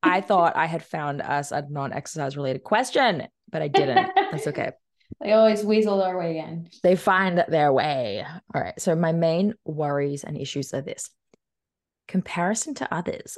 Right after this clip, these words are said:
Speaker 1: I worry about how much I eat compared to others, and I worry that it's too much if I eat more or am still hungry.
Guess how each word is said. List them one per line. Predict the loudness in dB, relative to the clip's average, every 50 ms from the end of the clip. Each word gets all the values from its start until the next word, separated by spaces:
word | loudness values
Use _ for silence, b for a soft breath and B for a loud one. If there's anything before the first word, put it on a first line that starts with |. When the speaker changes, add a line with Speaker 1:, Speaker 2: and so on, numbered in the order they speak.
| -4
Speaker 1:
I | -2 -2
worry | -2 0 -2 -2 0 -2 -2 -2
about | -2 -4 -4 -4 -4
how | -4 -4 -2 0 0
much | 2 0 0 -2 -6 -8
I | -8 -8 -8 -8 -8
eat | -8 -8 -10 -12
compared | -10 -10 -10 -10 -8 -8 -6 -4 -4 -4
to | -4 -4 -4
others, | -4 -4 -6 -8 -10 -10 -12 -10 -8
and | -4 -2
I | -2 -2
worry | -2 -2 -2 -2 -2 -4 -6 -6 -8
that | -8 -8
it's | -8 -8 -12
too | -12 -12 -8 -2 2 2 4 4
much | 2 2 0 -4 -6 -8 -12 -16 b b b b b _
if | -8 -4 -2
I | -2 0
eat | 0 0 0 0
more | 0 0 0 0 0 -2 -4 -6 _ _ _ _ _ _ _ _ _
or | -6 -4 -2 0 -2 -2 -2
am | -4 -6 -6
still | -8 -10 -6 -4 -2 -2 -2 -2
hungry. | -4 -6 -8 -6 -6 -6 -6 -8 -8 -10 -10 -10 -14 -16